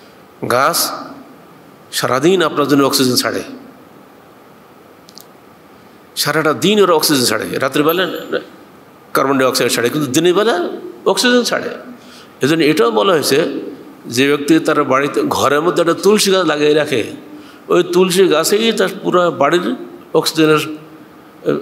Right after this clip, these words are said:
খোরাক মিটিয়ে দেয়। তার জন্য এগুলো, এগুলো যে আমাদের তো জানা ছিল না। যতই research হচ্ছে, ততই কোরআন হাদিসের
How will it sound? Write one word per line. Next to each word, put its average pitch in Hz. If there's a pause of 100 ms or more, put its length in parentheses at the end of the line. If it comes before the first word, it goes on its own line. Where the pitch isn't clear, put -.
(160)
খোরাক 139
মিটিয়ে 120
দেয়। - (960)
তার 151
জন্য 190
এগুলো, 135
এগুলো 147
যে 165 (340)
আমাদের 156
তো 156
জানা 123
ছিল -
না। - (1300)
যতই 156
research 190
হচ্ছে, - (880)
ততই 170
কোরআন 170
হাদিসের 147